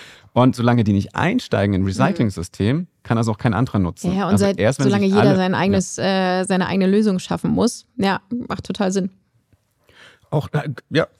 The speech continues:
Speaker 1: Datenstandards zum Übermitteln von Nachhaltigkeitsdaten quer durch die Industrie sind wichtig. Ähm, ja, oder auch Recycling, ne? Recap oder
Speaker 2: Mhm.
Speaker 1: sowas. Also, äh, äh, so ein Konzept wie Recap, das kennen wir alle, den
Speaker 2: Ja.
Speaker 1: recycelten Kaffeebecher.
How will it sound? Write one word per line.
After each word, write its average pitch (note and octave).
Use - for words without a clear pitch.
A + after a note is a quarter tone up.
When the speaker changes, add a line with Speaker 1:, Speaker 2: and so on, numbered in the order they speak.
Speaker 1:
Datenstandards C#3+
zum B2
Übermitteln A#2+
von C3+
Nachhaltigkeitsdaten A2
quer G#2+
durch G#2
die -
Industrie G#2
sind F#2+
wichtig. G2
Ähm, G2+
ja, C#3+
oder D3+
auch C#3
Recycling, C3+
ne? B2+
Recap A#2
oder G2+
Speaker 2:
Mhm. F#2
Speaker 1:
sowas. F2
Also, G#2+
äh, D#2
äh, -
so B2
ein A#2+
Konzept B2+
wie B2
Recap, A2+
das G2
kennen D3
wir F#2+
alle, F#2+
den G2
Speaker 2:
Ja. G2
Speaker 1:
recycelten G2
Kaffeebecher. G#2+